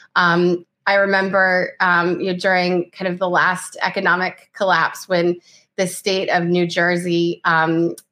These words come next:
enacted a piece of legislation called Traitors to Teachers. So, you know, like, uh, oh, oh eight, oh nine, um, it was,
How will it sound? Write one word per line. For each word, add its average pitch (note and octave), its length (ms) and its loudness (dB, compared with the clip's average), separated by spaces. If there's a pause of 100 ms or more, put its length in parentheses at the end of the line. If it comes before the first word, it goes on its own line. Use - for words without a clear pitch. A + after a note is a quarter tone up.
enacted F#3 420 -2
a F3+ 60 0
piece F3+ 160 -6
of - 80 -10
legislation F3 520 -2
called F3 200 -2
Traitors F#3+ 500 -2
to E3+ 100 -6
Teachers. E3+ 520 -4 (320)
So, F3 520 2
you F3+ 120 -2
know, E3 160 2
like, E3 300 -4 (400)
uh, E3+ 380 2 (120)
oh, G3 500 2
oh G3+ 160 2
eight, G3 280 0
oh F3+ 100 4
nine, G3 580 0 (100)
um, F3+ 500 2
it F3+ 160 -2
was, F3+ 360 -2